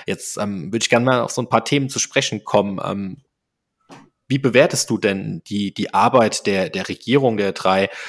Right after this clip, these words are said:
ähm, Regierungsparteien, wenn man jetzt mal, ähm, sich das Thema Ukraine-Konflikt anschaut? Du kannst da gerne auch mal so eine kleine Chronologie aufmachen,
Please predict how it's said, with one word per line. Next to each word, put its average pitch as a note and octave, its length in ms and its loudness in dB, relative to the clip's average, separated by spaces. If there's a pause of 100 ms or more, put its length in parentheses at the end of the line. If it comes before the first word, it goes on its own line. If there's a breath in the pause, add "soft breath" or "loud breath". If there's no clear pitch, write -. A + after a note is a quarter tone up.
(140 loud breath)
ähm, G2 160 -6
Regierungsparteien, A#2+ 1120 2
wenn G2+ 120 -2
man G2+ 160 -2
jetzt - 240 -6
mal, G2 380 2 (160)
ähm, F#2+ 380 -10
sich F#2 160 -6
das - 120 -6
Thema G2+ 320 0
Ukraine-Konflikt - 1040 -2
anschaut? C#3+ 480 0
Du F2+ 40 -8
kannst G2+ 280 -4
da G#2 80 2
gerne A#2 280 2
auch A2 180 2
mal G2+ 120 0
so G2 80 -6
eine F#2+ 120 -4
kleine G2+ 280 -2
Chronologie G#2 640 -2
aufmachen, G#2 840 0